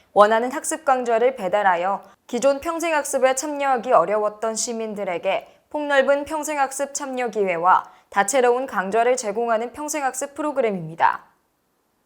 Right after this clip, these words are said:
신청 대상은 칠 인 이상의 김해 시민으로 구성된 학습 모임이며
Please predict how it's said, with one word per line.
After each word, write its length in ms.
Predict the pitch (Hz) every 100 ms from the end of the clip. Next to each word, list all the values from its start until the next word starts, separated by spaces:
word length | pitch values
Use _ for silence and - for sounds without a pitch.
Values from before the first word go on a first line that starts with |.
| -
신청 380 | - 302 262 277
대상은 520 | 247 247 208 233 208
칠 180 | - 311
인 160 | 302
이상의 400 | 277 254 240 262
김해 300 | 262 233 254
시민으로 540 | 262 262 254 247 226 226
구성된 520 | 208 208 196 214 233
학습 300 | 262 - 262
모임이며 680 | 226 202 185 151 170 -